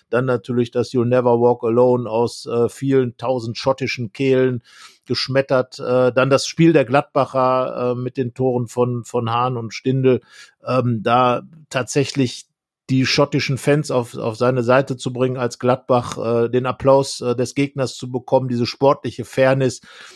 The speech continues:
die die Fans da gebracht haben, also, äh, dann aber auch die, die, diese Stadt, die ich wirklich, äh, sehr, äh, genossen habe, die wirklich sehr, sehr interessant und sehr, sehr schön ist, dann, äh, das Umland, also das war insgesamt, war das ein tolles Erlebnis für Borussia Mönchengladbach, auch, vor allem natürlich auch sportlich,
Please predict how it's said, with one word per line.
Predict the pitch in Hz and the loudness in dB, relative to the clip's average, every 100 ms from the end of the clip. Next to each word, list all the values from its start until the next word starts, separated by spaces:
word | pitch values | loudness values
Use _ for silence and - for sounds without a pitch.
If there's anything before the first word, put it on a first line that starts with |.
| - - | -16 -8
die | 120 | -4
die | 120 | -4
Fans | - 131 131 - | 0 -2 -2 -2
da | 117 | -2
gebracht | 117 113 120 - - | -2 0 2 0 0
haben, | 120 123 117 | 0 0 -2
also, | 113 120 120 117 113 | -2 2 2 0 0
äh, | 120 117 | 0 2
dann | 131 151 | 2 2
aber | 143 | 4
auch | 143 - | 4 2
die, | 135 127 123 | 0 -2 -2
die, | 123 127 | -4 -4
diese | 120 120 120 | -6 -4 -4
Stadt, | - 151 151 - - 131 | -2 2 0 -2 -16 -8
die | 127 135 | -6 -6
ich | - - - 143 | -8 -14 -16 -4
wirklich, | 139 139 120 - | -4 -2 -8 -8
äh, | 110 120 123 | -4 0 0
sehr, | 120 131 131 127 104 120 123 | 2 2 2 2 0 0 0
äh, | |
genossen | 120 123 131 - | -2 -4 -4 -4
habe, | 123 120 | -4 -2
die | 117 117 | -4 -2
wirklich | 127 120 - | -2 -4 0
sehr, | 120 123 - - - - - | 2 2 -2 -18 -18 -12 0
sehr | 131 | 0
interessant | 151 - 123 143 151 | 2 -2 2 2 2
und | 120 120 | 0 2
sehr, | 123 123 | 4 4
sehr | 113 123 | 2 0
schön | - 139 135 | 2 2 2
ist, | 123 - | -2 -4
dann, | 120 123 120 | -4 -4 -6
äh, | 117 120 | -4 -4
das | 117 - | -4 -8
Umland, | 135 131 120 120 117 - | -8 -2 -2 -2 -8 -4
also | 120 127 | -2 0
das | 123 - | -2 0
war | 131 | 0
insgesamt, | 120 143 - 123 127 131 - - | 0 -6 -6 0 0 0 -6 -4
war | 120 123 | 0 2
das | 117 - | 0 -4
ein | 120 117 | -8 -4
tolles | 135 139 - 135 | 0 0 0 0
Erlebnis | 127 143 123 - | 2 0 -2 -4
für | 123 | -4
Borussia | 120 123 123 127 | -2 -2 0 0
Mönchengladbach, | 127 131 123 113 123 - 123 - | 0 -2 -4 -2 -2 -2 -4 -4
auch, | 127 | -6
vor | - 139 | 0 2
allem | 147 | 4
natürlich | 139 - 123 107 | 2 0 -4 -4
auch | 101 - | -6 -6
sportlich, | - 120 123 123 120 | 0 2 2 -2 -4